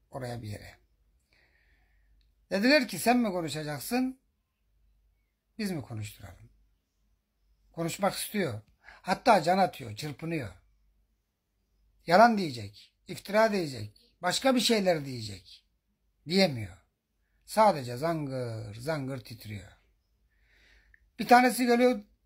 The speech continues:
esaslı bir Osmanlı tokatı patlatıyor. "Konuşsana," diyor, "bilmem nesini ne yaptığımın çocuğu." Konuşamıyor. Birisi burnuna bir yumruk çakıyor.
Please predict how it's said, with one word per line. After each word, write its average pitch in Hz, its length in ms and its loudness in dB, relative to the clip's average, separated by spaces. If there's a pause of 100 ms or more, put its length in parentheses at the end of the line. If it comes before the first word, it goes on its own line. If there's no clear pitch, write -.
(180)
esaslı 226 460 2
bir 240 60 2
Osmanlı 233 540 2
tokatı 214 380 -2
patlatıyor. 135 520 -4
"Konuşsana," 233 540 2
diyor, 175 180 -2
"bilmem 202 320 0
nesini 226 320 -2
ne 196 40 2
yaptığımın 135 460 -6
çocuğu." 110 380 -16 (1600)
Konuşamıyor. 139 600 -8 (720)
Birisi 233 300 4
burnuna 254 340 6
bir 240 60 4
yumruk 254 380 4
çakıyor. 233 480 0